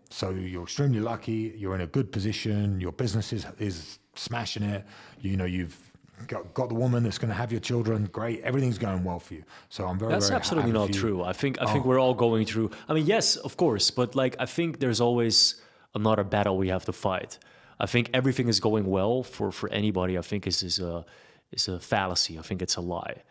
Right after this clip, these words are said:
Speaker 2: I think as a man, we have always another battle to fight. And,
Speaker 1: But compared
Speaker 2: uh,
Speaker 1: to the average man living their life,
Speaker 2: of course. I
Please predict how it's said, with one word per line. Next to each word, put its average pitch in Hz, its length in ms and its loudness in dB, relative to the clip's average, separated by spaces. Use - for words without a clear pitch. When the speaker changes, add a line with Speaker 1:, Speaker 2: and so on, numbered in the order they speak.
Speaker 2:
I 95 40 -14
think 95 180 -4
as 95 120 2
a 95 80 2
man, 95 640 0
we 98 180 -6
have 92 180 -4
always 95 380 -2
another 90 220 -4
battle 85 280 -6
to - 100 -20
fight. 67 380 -12
And, 95 240 -4
Speaker 1:
But 95 160 0
compared 107 440 2
Speaker 2:
uh, - 40 -8
Speaker 1:
to - 60 -4
the 98 160 -2
average 110 400 0
man 104 340 2
living 110 260 4
their 101 140 2
life, 98 320 0
Speaker 2:
of - 60 -14
course. - 340 0
I 143 40 -14